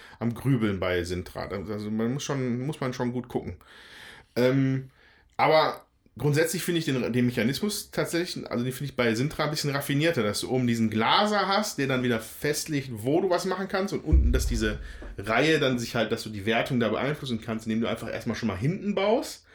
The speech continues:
Aber wenn du hinten baust, kannst du natürlich nicht vorne bauen, weil dann erst der Pöppel zurück müsste. Das ist so ein, so ein Schieben hin und her von wirklich einer spannenden Sache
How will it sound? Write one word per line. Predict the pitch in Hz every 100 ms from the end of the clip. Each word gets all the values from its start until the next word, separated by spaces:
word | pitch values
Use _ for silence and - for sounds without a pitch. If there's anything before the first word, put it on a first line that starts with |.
| - - - -
Aber | 123 127
wenn | 123
du |
hinten | 110 185 190 180
baust, | 190 -
kannst | 143
du | 135
natürlich | 113 104
nicht | 95 -
vorne | - 98 95 110
bauen, | 117 165 240
weil | 165
dann | 120
erst | 98 -
der | 92
Pöppel | - 107 113 113
zurück | 139 147 -
müsste. | 190 190 220 226 - - - - -
Das | 123 131
ist | 165 -
so | 165 160
ein, | 160 156 151 131 95
so | 123
ein | 131 127 120
Schieben | - 196 214 233 233
hin | 185 190
und | 180 170
her | 185 220 226
von | 185 170 170 170 170 165 - - - _
wirklich | 127 147 151 - 80 82
einer | 123
spannenden | 123 147 170 165 156
Sache | 143 156 226